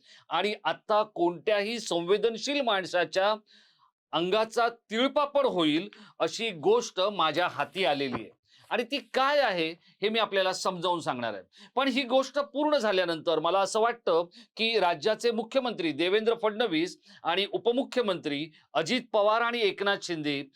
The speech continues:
यांच्याकडे जर थोडीशी माणुसकी असेल तर हे पत्र तात्काळ मागे घेण्याची गरज आहे. हे काय पत्र आहे आणि हा काय सगळा गोंधळ आहे,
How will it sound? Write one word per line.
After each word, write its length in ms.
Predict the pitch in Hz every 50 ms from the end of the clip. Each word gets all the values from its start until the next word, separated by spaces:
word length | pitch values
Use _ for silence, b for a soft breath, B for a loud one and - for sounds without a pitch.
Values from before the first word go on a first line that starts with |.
| B B B B
यांच्याकडे 1160 | B 139 147 156 165 180 185 180 - - 226 220 214 - - - - 175 160 170 190 196 202 190
जर 240 | 139 196 196 196
थोडीशी 680 | 196 196 - - - 202 220 262 302 302 269 - 302 294
माणुसकी 540 | 254 226 214 208 220 196 - - - 220
असेल 440 | 196 180 151 - 165 151 143 139 143 139 B B B B B -
तर 220 | 208 214 214 208
हे 340 | 196 - - - 175 185 190
पत्र 640 | 185 190 - - 233 240 233 233 226 185 160 143 143 139 - b b b b b _ -
तात्काळ 560 | 180 180 185 - - - 180 208 208 208 214
मागे 500 | 196 156 143 151 156 165 165 185 226 226
घेण्याची 600 | 165 143 160 160 160 165 165 160 - - 202 202
गरज 460 | 165 131 110 156 160 156 147 123 117
आहे. 100 | 107 95 - _ b b b b b
हे 80 | 214 226
काय 320 | 226 - 247 254 285 311
पत्र 320 | 302 285 269 269 262 247
आहे 120 | 254 262 262
आणि 180 | 240 220 220
हा 160 | 214 180 196 202
काय 360 | - - - 208 226 - -
सगळा 280 | 196 226 220 220 220
गोंधळ 380 | 208 185 185 180 175 170 160 151
आहे, 120 | 139 139